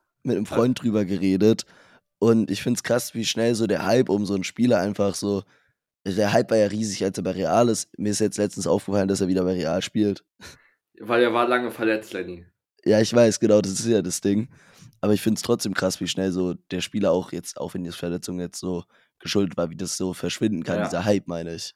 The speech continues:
Speaker 2: Ja, aber Real auch sehr spannendes Thema. Ich find sehr reizend auch Modric. Ich meine,
Speaker 1: Mhm.
Speaker 2: was wird aus Luka Modric?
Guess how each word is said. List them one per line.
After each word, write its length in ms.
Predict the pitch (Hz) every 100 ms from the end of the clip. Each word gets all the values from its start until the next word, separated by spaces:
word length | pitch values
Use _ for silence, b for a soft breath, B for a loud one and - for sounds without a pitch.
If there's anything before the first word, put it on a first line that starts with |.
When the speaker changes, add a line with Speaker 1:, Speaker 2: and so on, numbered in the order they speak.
| _ _ -
Speaker 2:
Ja, 360 | 117 127 - -
aber 320 | - 139 147
Real 480 | 147 143 147 165 165
auch 240 | 135 151 139
sehr 260 | 143 151
spannendes 600 | 151 - 143 151 147 131
Thema. 540 | - 151 143 139 135 - _ _ _ _ _ _
Ich 200 | 135 135
find 340 | - 143 127 -
sehr 340 | - 143 131
reizend 420 | 135 139 - 135
auch 160 | 120 -
Modric. 720 | 123 139 156 151 175 175 - _ _ _ _ _
Ich 140 | 123 123
meine, 460 | 135 135 135 131 123
Speaker 1:
Mhm. 320 | 120 117 120
Speaker 2:
was 220 | 131 139 143
wird 180 | 151
aus 200 | 147 131
Luka 240 | 135 135 131
Modric? 580 | 117 113 101 92 -